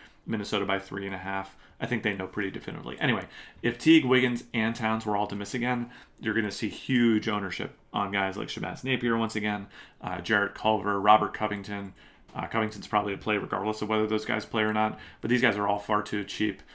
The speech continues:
and they've been doing it and then some on these prices. You know, Culver's had twenty shot games and stuff like that. You're gonna play all three of those guys without any guilty conscience whatsoever. And this, this game in particular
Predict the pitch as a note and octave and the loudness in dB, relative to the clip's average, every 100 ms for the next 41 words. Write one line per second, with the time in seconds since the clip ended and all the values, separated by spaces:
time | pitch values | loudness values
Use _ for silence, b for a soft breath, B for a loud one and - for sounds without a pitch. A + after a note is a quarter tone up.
0 | B B _ A2 G#2 G2+ G2 G#2 F#2+ A2 | B B _ -2 -2 0 0 0 0 -2
1 | G#2 G#2 G#2 - B2 G#2 G#2 G#2+ A#2 A2 | 0 -4 -6 -4 -2 -2 -4 -2 -2 -2
2 | A2+ G#2+ G#2 G2+ - G#2 G2+ A2 G#2 - | -2 -4 -4 -6 -4 -2 -2 -4 -6 -10
3 | B B - - F3+ - - G#2+ G#2+ G#2 | B B -18 -8 -6 -4 -2 0 0 -2
4 | F#2 - G#2 G#2+ - G2+ G2+ G#2 G#2 G#2 | -6 -6 -4 -4 0 -2 -2 -6 -6 -8
5 | G#2+ - G#2 G#2+ F#2+ G#2 G#2+ B B - | -10 -8 -6 -6 -2 -2 -2 B B -2
6 | A#2+ A2 G#2 G#2 G2 - - G#2+ G#2 A2+ | 0 0 0 -2 -2 -2 -2 -2 -2 -2
7 | C3+ A#2+ - A2+ G#2+ - - A2+ G#2+ G#2+ | -2 -2 -2 0 0 -2 -6 -6 -4 -8
8 | - B B - A#2 A#2 G#2+ A2 G#2+ G#2+ | -12 B B -4 -4 -2 -4 -4 -4 -6
9 | G#2+ G#2+ G2+ A2 A#2 A#2 - A#2 G#2+ B2+ | -6 -4 -2 0 0 -2 -4 -6 0 0
10 | - - - A2+ C#3+ - B2+ A#2 A2+ G2+ | 0 -8 -2 2 2 4 2 2 -2 -4
11 | A2 G#2+ G2 G2 | -6 -6 -6 -8